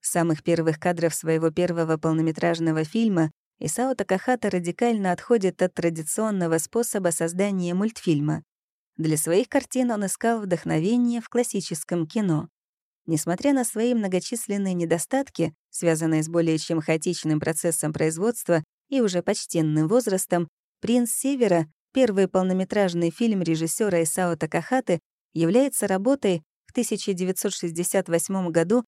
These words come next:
заложившей основы того, что впоследствии станет японской анимацией,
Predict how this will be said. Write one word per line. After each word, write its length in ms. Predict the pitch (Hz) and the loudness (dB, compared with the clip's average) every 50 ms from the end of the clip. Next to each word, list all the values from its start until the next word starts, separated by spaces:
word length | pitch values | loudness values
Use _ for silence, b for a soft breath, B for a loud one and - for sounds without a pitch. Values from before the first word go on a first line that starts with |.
| _ _ _ _ _ | _ _ _ _ _
заложившей 640 | - 165 170 160 165 170 196 262 277 - - - 226 | -2 0 2 2 2 2 0 -2 -4 -4 -4 -4 -2
основы 420 | 220 - - 233 233 233 220 208 196 | -2 -2 -2 -2 -2 0 0 -2 0
того, 320 | - 202 202 202 254 262 | 0 0 0 2 0 0
что 220 | - - - 196 | 0 -2 -4 -4
впоследствии 720 | 185 - - 175 - - 202 208 240 233 - - - 180 175 | -4 -2 -2 -4 -2 -2 -2 -2 -2 -2 -4 -4 -2 -2 -2
станет 480 | 170 - - - 220 214 208 190 - - | -2 -2 -4 -4 -4 -2 -2 -4 -4 -4
японской 580 | 170 175 160 - 247 247 226 - - - 208 | -4 -4 -2 0 0 0 0 -2 -4 -4 -2
анимацией, 800 | 208 226 247 254 240 202 165 151 - - - 160 156 156 156 | 0 0 0 2 2 2 0 0 -2 -2 -2 -2 0 0 -2